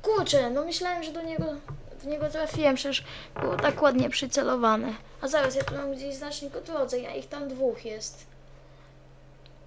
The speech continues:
W takim razie, ej nie, lecimy? Lecimy. Zaraz, o, wskakuj ktoś, wskakuj. A nie, jest już ze mną, no to, no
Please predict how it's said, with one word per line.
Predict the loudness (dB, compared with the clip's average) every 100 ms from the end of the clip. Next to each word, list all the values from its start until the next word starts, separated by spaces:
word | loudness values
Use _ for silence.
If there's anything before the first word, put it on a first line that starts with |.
| -20 -20 -20 -20 -16 -16 -16 -20 -20 -20 -20 -20 -20 -20 -20 -20 -20 -20 -20 -20 -16
W | -12 -8
takim | -4 -4 -6 -8 -8
razie, | -6 -6 -6 -10
ej | -10 -10
nie, | -10 -12 -12
lecimy? | -12 -8 -6 -6 -8 -12 -20 -20 -20 -20 -20 -20 -20 -14 -14 -14 -18
Lecimy. | -16 -12 -10 -6 -4 -2 -2 -4 -12 -16 -8 -8 -8 -14 -18 -20 -18 -12
Zaraz, | -8 -8 -8 -10 -12 -12
o, | -12 -12
wskakuj | -8 -2 -2 -2
ktoś, | -8 -8 -8 -8 -12
wskakuj. | -14 -8 -8 -8 -14 -14 -20 -20 -20 -20 -20 -20 -20 -20 -20 -20 -20 -20 -20 -20 -20 -20 -20 -16 -8
A | 0
nie, | 4 6 6 2 0
jest | 4 4 4 -2
już | -6
ze | -6 -8
mną, | -8 -10
no | -10
to, | -8 -10
no | -10 -12